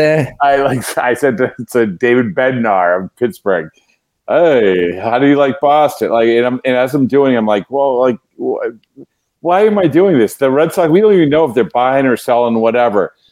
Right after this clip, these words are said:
Speaker 2: But, so anyway,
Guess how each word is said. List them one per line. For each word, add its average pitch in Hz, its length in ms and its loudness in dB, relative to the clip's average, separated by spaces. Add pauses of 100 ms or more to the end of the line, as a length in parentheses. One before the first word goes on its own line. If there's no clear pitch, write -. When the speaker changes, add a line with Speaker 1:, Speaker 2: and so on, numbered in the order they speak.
(640)
Speaker 2:
But, 143 320 0 (340)
so 151 220 0
anyway, 113 680 2